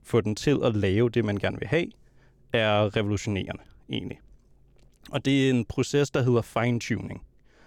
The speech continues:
Så det er anderledes end træning, egentlig. Øhm, øh, træningsprocessen, der tager du hele dit datasæt af de her milliarder og milliarder af sætninger,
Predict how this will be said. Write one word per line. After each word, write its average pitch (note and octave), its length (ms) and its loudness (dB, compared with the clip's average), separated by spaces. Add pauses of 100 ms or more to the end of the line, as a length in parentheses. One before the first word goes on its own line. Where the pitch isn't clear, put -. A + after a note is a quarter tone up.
(140)
Så - 120 -6
det C3+ 400 2
er A#2 280 2 (1400)
anderledes D#3+ 520 2
end B2 100 2
træning, B2 500 -2 (420)
egentlig. D3 300 -2 (420)
Øhm, G#2+ 500 2 (260)
øh, G#2+ 680 -2 (560)
træningsprocessen, D3 840 0
der C3+ 100 0
tager C3+ 220 0
du C3+ 120 -2
hele C#3+ 280 0
dit C3 220 -6
datasæt A2+ 680 -2 (360)
af A2+ 160 0
de B2 140 -2
her A#2+ 160 2
milliarder B2+ 580 0
og A2 120 4
milliarder A2+ 480 0
af G#2 80 0
sætninger, C#3 440 -2